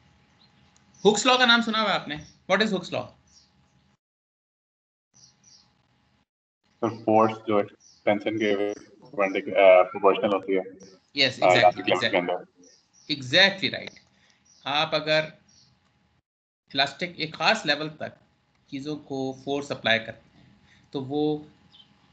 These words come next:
Speaker 1: one newton force के लिए, for example, मैं example दे रहा हूँ, वन मिलीमीटर है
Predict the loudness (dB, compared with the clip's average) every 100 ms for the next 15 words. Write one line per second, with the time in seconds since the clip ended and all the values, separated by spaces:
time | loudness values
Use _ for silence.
0 | _ _ _ _ _ _ _ _ _ _
1 | -20 -20 _ -20 -20 _ _ _ _ _
2 | _ _ _ _ _ _ _ _ -8 -2
3 | 0 0 -2 -2 -4 -4 -2 -2 2 2
4 | 2 -2 -4 -6 -4 -2 -4 -4 -6 -4
5 | 0 0 0 -2 -4 -8 -10